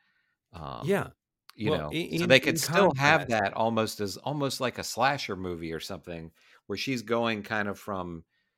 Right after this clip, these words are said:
Speaker 1: you know, man to man or whatever, and she's this one step ahead of them, and they're trying to catch her or whatever, you know?
Speaker 2: In, in, in contrast to my,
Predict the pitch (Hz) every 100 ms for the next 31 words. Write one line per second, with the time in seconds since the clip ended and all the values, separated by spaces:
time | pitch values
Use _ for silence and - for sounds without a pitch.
0 | _ _ - 95 87 85 92 104 104 98
1 | 101 104 101 95 92 87 87 87 85 80
2 | - 107 98 95 104 95 92 - 98 92
3 | 82 95 82 85 82 80 80 82 - 92
4 | 82 80 - _ _ _ - 90 80 -
5 | 67 69 71 67 62 - 80 87 87 92
6 | _ _ _ _ _ _ _ _ - 156
7 | 165 - 143 143 139 131 - 156 175 165
8 | 113 82 90 - 107 95